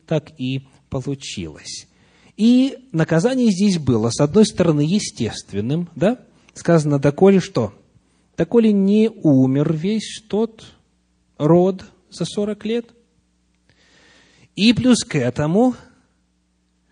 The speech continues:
рука Господня была, рука Господня была на них, чтобы истреблять их из среды стана, пока не вымерли.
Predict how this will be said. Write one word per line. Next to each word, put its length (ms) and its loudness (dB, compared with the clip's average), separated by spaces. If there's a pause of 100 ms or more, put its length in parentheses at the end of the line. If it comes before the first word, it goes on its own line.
(220)
рука 480 0
Господня 640 -10
была, 460 -6 (520)
рука 580 -2 (200)
Господня 520 -6
была 180 -4
на 60 -6
них, 160 -6
чтобы 280 -8
истреблять 520 -6
их 180 -10
из 180 -12
среды 240 -8
стана, 320 -8
пока 340 -8
не 240 -4
вымерли. 680 -10